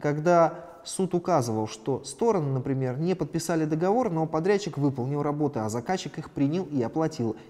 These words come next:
и к отношениям сторон применяются нормы о договоре подряда. Подрядчик при этом отвечает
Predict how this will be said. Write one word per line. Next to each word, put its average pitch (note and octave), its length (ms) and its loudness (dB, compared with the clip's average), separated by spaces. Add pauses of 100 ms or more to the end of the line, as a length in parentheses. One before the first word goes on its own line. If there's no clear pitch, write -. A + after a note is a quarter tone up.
(120)
и F3 160 2
к - 180 -6
отношениям D3 500 -2
сторон A3+ 360 -4
применяются C#3+ 600 -2
нормы D#3 420 -4
о A#2 120 -8
договоре A2+ 420 -2
подряда. G#2+ 480 -6 (560)
Подрядчик F3+ 500 0
при G3 120 0
этом F#3 260 2
отвечает B2+ 520 0